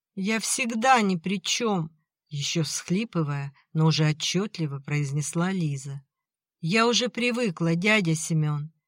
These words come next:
Но бывают ведь никому не нужные люди, правда? И несчастливые бывают». «Почему никому не нужные?»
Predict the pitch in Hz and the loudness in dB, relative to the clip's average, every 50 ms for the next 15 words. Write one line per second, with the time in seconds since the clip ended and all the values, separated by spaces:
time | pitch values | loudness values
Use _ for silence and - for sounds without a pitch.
0 | _ _ _ _ _ - 247 247 233 262 262 240 277 269 262 254 220 170 - 180 | _ _ _ _ _ -6 -4 -4 -2 -2 0 2 4 6 6 6 4 4 2 0
1 | 196 165 - 196 185 - 208 214 220 220 220 208 190 196 214 208 196 165 180 202 | 0 0 0 0 0 2 2 2 4 4 4 4 4 4 2 2 2 0 0 0
2 | 208 214 220 214 214 196 170 160 147 151 151 160 - 214 254 277 294 262 202 165 | 0 0 0 0 0 2 0 0 0 -2 -4 -2 0 2 2 2 2 0 -2 -2
3 | 151 147 - _ _ _ _ _ _ _ _ - 247 277 294 294 - - - 302 | -2 -4 -6 _ _ _ _ _ _ _ _ -6 -4 -2 -2 0 0 0 0 -2
4 | - - - 208 208 220 226 208 220 226 220 196 196 202 202 190 185 190 185 180 | -2 -4 -2 -2 -2 0 0 0 0 0 -2 0 0 0 0 0 0 0 0 0
5 | 180 175 165 160 - _ _ _ _ _ _ _ _ _ _ _ _ _ _ _ | 0 -2 -2 -4 -8 _ _ _ _ _ _ _ _ _ _ _ _ _ _ _
6 | _ _ _ _ - 226 247 - - - 277 285 285 277 285 285 269 240 233 226 | _ _ _ _ -4 -2 0 2 0 0 0 -2 -2 -4 -2 -2 0 0 0 0
7 | 196 - 233 233 240 247 254 254 254 240 202 - - _ - - 190 233 240 247 | 0 2 2 2 2 2 2 2 2 2 0 -2 -6 _ -12 -6 -2 -2 0 0
8 | 247 254 262 262 233 185 160 139 151 160 170 165 160 156 156 156 160 160 | 0 0 0 2 2 2 2 2 2 2 4 4 4 4 2 2 -2 -4